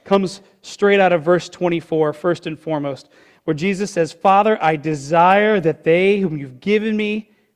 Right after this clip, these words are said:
would be with me where I am." To be with Jesus where he is, to be present with him because he is present. Now that's great, but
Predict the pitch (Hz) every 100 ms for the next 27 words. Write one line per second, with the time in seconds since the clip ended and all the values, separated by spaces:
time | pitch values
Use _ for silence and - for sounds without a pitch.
0 | - 139 143 135 139 220 - 160 143 190
1 | 269 _ _ _ _ _ _ _ 147 143
2 | 143 151 170 135 113 _ _ _ _ _
3 | _ _ _ 170 147 180 165 269 240 226
4 | 208 202 196 196 196 185 196 - 247 277
5 | 285 220 240 240 247 190 - - 220 185
6 | - - 254 190 160 - _ _ _ _
7 | - 175 170 165 _ _ - 180 160 135
8 | - _ _ _ _ _ _ _ _ _
9 | - 170 208 339 185 165 247 254 - 185
10 | 190 - _